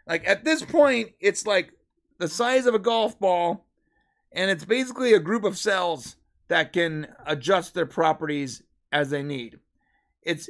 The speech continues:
it's ju-, it's just like, <laughs> it's the most basic, basic of creatures, right?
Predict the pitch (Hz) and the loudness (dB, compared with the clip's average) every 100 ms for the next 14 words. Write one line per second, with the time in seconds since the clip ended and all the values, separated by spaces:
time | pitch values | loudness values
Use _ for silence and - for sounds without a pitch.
0 | - 175 220 185 196 - - 247 - 240 | -10 0 2 4 2 0 -2 -2 0 -2
1 | 175 - _ _ _ _ _ _ _ - | -2 -6 _ _ _ _ _ _ _ -12
2 | 226 - - 233 214 - _ _ - 196 | -12 -12 -18 -14 -14 -14 _ _ -6 -6
3 | - 208 214 190 247 262 262 233 190 160 | -4 0 0 2 2 2 2 0 0 -2
4 | 202 208 208 175 160 165 156 120 98 117 | 0 2 0 -4 -4 -4 -4 -6 -10 -10
5 | 139 | -10